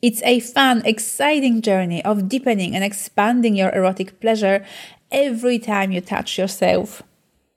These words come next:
You'll find the entire course at masturbationcoaching dot com, and the link is also in the show notes below. I hope that you liked this episode and that you're going to play with some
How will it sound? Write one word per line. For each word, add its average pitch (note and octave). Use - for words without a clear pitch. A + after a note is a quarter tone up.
You'll G#3
find G#3
the G3
entire G3+
course G#3
at G3
masturbationcoaching F#3
dot F3+
com, B3+
and F4
the D#4+
link B3+
is C4
also G3
in G3+
the G3+
show F3+
notes F3
below. F3
I B3
hope A3+
that G#3+
you A3
liked G#3
this G3
episode F3+
and G#3
that A3
you're A#3
going D#4+
to D4+
play A#3+
with G#3
some G3